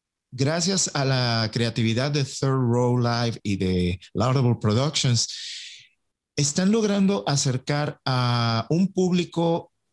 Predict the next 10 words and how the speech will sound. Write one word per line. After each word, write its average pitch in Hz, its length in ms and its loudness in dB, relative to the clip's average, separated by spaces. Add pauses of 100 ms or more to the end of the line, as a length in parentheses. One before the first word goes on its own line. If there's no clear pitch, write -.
(140)
completamente 196 600 2
global 143 500 0 (440)
a 131 140 -4
través 139 520 0
de 127 420 0
una 139 240 2
transmisión 131 920 2 (280)
de 110 680 0
alta 139 300 0
calidad 131 460 0